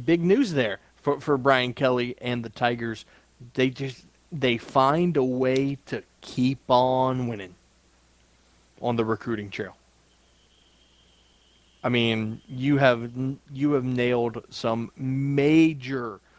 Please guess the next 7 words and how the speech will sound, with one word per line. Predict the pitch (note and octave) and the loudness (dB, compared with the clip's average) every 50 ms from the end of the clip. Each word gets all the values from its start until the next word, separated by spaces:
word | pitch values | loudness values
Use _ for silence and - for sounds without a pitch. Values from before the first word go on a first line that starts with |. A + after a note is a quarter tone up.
| _ _ _ _ | _ _ _ _
recruits | - A#2 A#2+ A#2 - - - C3+ C3 A#2+ A#2 - - - - - _ - - - _ | -10 -8 -8 -8 -8 -6 -4 -2 -2 -2 -4 -8 -12 -18 -20 -20 _ -20 -20 -20 _
for, | _ - - C3+ B2 A#2 A#2 B2+ B2 | _ -6 -2 0 0 0 0 -2 -6
for | - - C3+ A#2+ | -6 -6 -6 -4
twenty | - - B2+ B2 A#2 | -2 -2 -2 -2 -2
twenty-three | - - B2+ A#2 G#2+ - B2 B2 A#2+ A#2 - - | -2 -4 -6 -6 -6 -6 -4 -4 -4 -4 -4 -2
and | A#2+ C3 C#3 C3 A#2+ G#2+ | 0 2 2 2 0 -2
beyond. | A#2 A2+ A2 A2+ A#2+ B2 A#2+ A2+ A2 G2+ | -6 -6 -2 0 0 0 0 -2 -4 -8